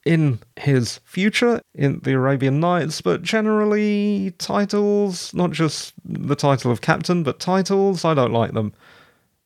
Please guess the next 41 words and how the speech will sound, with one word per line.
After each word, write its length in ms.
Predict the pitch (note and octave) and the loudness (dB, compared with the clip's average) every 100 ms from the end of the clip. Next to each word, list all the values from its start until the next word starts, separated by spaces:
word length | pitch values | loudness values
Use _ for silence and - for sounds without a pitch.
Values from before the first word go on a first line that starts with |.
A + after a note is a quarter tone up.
| _ _ _ _ | _ _ _ _
I 160 | C3+ C#3 | -2 0
remember 580 | A2+ D#3 F3+ D3+ C#3 | 2 2 2 2 2
back 300 | C3 C3+ - - | 2 -2 -4 -6
to 540 | C3 B2+ A#2+ A#2+ A2+ | -2 0 0 -2 -4
when 160 | B2+ B2 | -2 2
I 140 | B2 | 2
was 380 | A#2 C3 D3+ C#3 | 0 -2 -2 0
working 360 | D#3 D3+ D#3 D3+ | 0 0 0 0
in 80 | |
I 140 | D3 D#3 | 2 0
T, 400 | D3+ D3+ D3+ - | 2 2 2 0
I 220 | - A#2 | 0 0
was 220 | A2+ G#2+ | 0 -4
called 360 | - A#2+ A#2 A#2 | -4 -2 -2 -2
things 400 | A#2+ A#2 A2 - | -2 -2 -2 -2
like, 300 | A2+ G#2+ - | -4 -2 -2
"Oh, 200 | E2+ A3+ | 0 0
you're 220 | G3+ F#3+ | 2 2
an 140 | F3+ | 2
analyst 420 | D#3+ D3+ E3+ E3+ - | 2 4 2 -2 -2
programmer," 600 | G#3+ A#3 G#3 F3 A2 - - - - - - | 0 2 0 2 0 -2 -14 -20 -20 -20 -2
or 260 | E3+ F3+ | 0 2
you're 360 | F3 C#3 C3+ E3+ | 2 0 2 2
a 60 | |
software 460 | F3+ A3+ A3+ G3+ F3 | 0 -2 0 2 2
engineer. 540 | D3 A#2+ A#2 A2 G2 - _ _ _ | 2 0 0 0 -2 -8 _ _ _
Or 260 | - D#3 F#3 | -2 2 2
you're 460 | E3+ C#3 C#3+ D3 F3+ | 2 2 2 2 -2
a 20 | |
business 480 | F3 G#3+ G#3 F#3 - | 0 0 2 0 0
consultant, 680 | C#3+ B2 B2 A2+ - A#2+ - | -2 0 0 0 0 -2 0
when 240 | A#3 A#3+ | 0 0
I 200 | A3+ A#3 | 0 2
was 240 | A#3 A3 | 2 0
none 320 | G3+ F#3+ G#3 A#3 | 0 2 2 0
of 140 | G#3+ | 0
those 340 | G#3 G#3 G#3 | 0 2 0
things. 460 | - F#3+ F#3 B2+ - | 0 0 2 2 2
I 160 | D#3 E3+ | 2 4
was 260 | E3+ D3+ - | 2 0 0
actually 640 | F3+ - - F#3 F#3 | -2 0 0 2 2